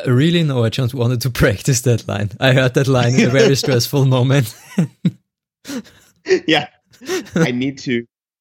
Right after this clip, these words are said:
Speaker 2: I need to work. So, Rey, I need to work through my own catharsis
Speaker 1: <laughs>
Speaker 2: and let you know that I am your father. <laughs> Join me."
Speaker 1: <laughs> Yeah, and
Speaker 2: On
Speaker 1: together we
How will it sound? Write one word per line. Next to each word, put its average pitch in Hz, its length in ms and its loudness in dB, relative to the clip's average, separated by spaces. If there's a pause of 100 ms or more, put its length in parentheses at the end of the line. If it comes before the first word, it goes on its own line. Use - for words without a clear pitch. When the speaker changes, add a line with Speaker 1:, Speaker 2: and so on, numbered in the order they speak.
Speaker 2:
I 117 60 -4
need 131 160 0
to 123 120 -4
work. 104 240 0
So, 117 140 2
Rey, 113 300 4
I 104 80 -2
need 110 140 2
to 98 100 -14
work 117 180 -2
through 120 100 0
my 98 140 2
own 104 200 0
catharsis 110 760 -4
Speaker 1:
<laughs> - 240 -4 (340)
Speaker 2:
and 113 140 4
let 120 120 4
you 143 120 4
know 107 400 -2 (560)
that 101 280 0
I 98 160 2
am 87 200 -2
your 78 120 -6
father. - 300 -14 (240)
<laughs> 587 1200 -4
Join 151 360 2
me." 107 360 -6
Speaker 1:
<laughs> - 180 -2
Yeah, 214 400 0 (300)
and 143 160 0
Speaker 2:
On 113 60 -2
Speaker 1:
together 143 540 0
we 135 220 2